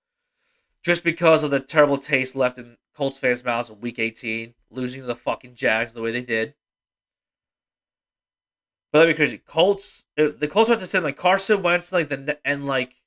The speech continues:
three first-round draft picks for the next three years. So twenty twenty-three to twenty twenty-five. And I guess maybe another pick in there, like a second-round pick, a couple of second rounds, maybe a couple of thirds, too. Who knows? I'm just making a scenario up right now. I don't know.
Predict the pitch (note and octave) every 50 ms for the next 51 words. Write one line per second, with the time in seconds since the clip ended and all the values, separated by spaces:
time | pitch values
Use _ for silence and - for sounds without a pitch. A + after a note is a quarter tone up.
0 | _ _ _ _ _ _ _ _ _ _ _ _ _ _ _ _ _ _ _ _
1 | _ _ _ - D3+ E3 F3+ F#3 F#3 - - F3+ E3+ D#3+ D#3 - - D#3 C#3+ C3+
2 | C3+ - C3+ A#2 G#2+ G#2+ - - A#2 A2 - - C3+ B2 B2+ C3 B2+ - - -
3 | - _ _ - C3 C3 C#3+ C3+ B2 A#2 A2+ A2 G#2 G2+ G2+ - - - _ _
4 | _ _ _ _ _ _ _ _ _ _ _ _ _ _ - C#3 - - D#3+ F3
5 | F3+ E3+ D#3 D#3+ E3+ E3 D#3+ - E3 D#3+ D#3 C#3+ B2+ - - C#3+ C#3 C#3 - -
6 | D3 C#3 B2+ - - B2 G2+ G2 F#2+ G2+ A2 - _ _ _ _ _ _ _ _
7 | _ _ _ _ _ _ _ _ - C3+ C#3 C3 C3+ C3+ C3+ C#3+ D3 C#3+ C#3 C#3
8 | B2+ B2 - _ _ - D3+ C#3 - - A#2+ G#2+ G#2+ G#2+ G#2+ - - - A#2 B2
9 | A2+ - - - - - - F3+ C#3+ - D3+ C#3+ C#3 A#2 A2 - _ - - A2
10 | G#2+ G#2+ - _ _ _ _ _ _ _ _ - D#3+ D3 C3+ B2 A2+ - - -
11 | D3 C#3 - B2+ B2+ A#2+ A#2 A#2 C3 B2+ B2+ A2+ A2+ - - D3+ A#2+ A#2 - -
12 | - C3 A#2+ A#2 A2 - - - - - C3+ A#2 A2 G#2 - _ _ _ _ _
13 | _ _ _ _ - F#3 E3+ D3+ C3+ A#2 B2 C#3 D3 D#3+ D3 D3 D#3 D3+ C3 B2
14 | B2 - - C3+ B2+ A#2 A2+ A2 G#2+ G#2+ - A#2 A2 G#2+ G#2 G2+ G2+ C3 B2+ A#2
15 | G#2 G2 G2 F#2+